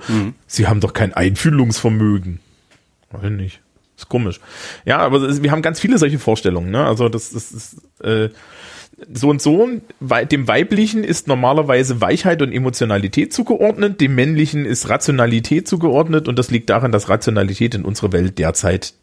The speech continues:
Speaker 2: das, äh, die bessere Eigenschaft ist. Vor zweihundert Jahren war den Männern die Emotionalität zugeordnet und Frauen
Speaker 1: Mhm.
Speaker 2: hatten überhaupt kein Gefühlsleben.
Speaker 1: Stimmt, ja.
Speaker 2: Ja?
Speaker 1: Ja.
Speaker 2: Übrigens ganz
Speaker 1: Und
Speaker 2: lustig,
Speaker 1: wenn sie
Speaker 2: also
Speaker 1: welches gezeigt haben, waren sie hysterisch,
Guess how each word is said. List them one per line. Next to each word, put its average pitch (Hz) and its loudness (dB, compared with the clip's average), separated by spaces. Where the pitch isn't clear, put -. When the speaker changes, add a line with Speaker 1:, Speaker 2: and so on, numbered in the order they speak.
Speaker 2:
das, - -2
äh, 98 2
die 117 0
bessere 113 2
Eigenschaft 143 0
ist. - -12
Vor - -4
zweihundert 95 0
Jahren 117 0
war 123 2
den 127 0
Männern 143 2
die 151 0
Emotionalität 113 2
zugeordnet 117 0
und 113 -2
Frauen 117 2
Speaker 1:
Mhm. 120 0
Speaker 2:
hatten 123 0
überhaupt 131 0
kein 107 0
Gefühlsleben. 101 -2
Speaker 1:
Stimmt, - -6
ja. 147 -4
Speaker 2:
Ja? 208 2
Speaker 1:
Ja. 143 -2
Speaker 2:
Übrigens 175 0
ganz 139 0
Speaker 1:
Und 151 -2
Speaker 2:
lustig, 254 2
Speaker 1:
wenn 123 2
sie - 2
Speaker 2:
also 131 4
Speaker 1:
welches 131 -2
gezeigt 131 -4
haben, 156 -2
waren 147 -2
sie 135 -2
hysterisch, 135 -4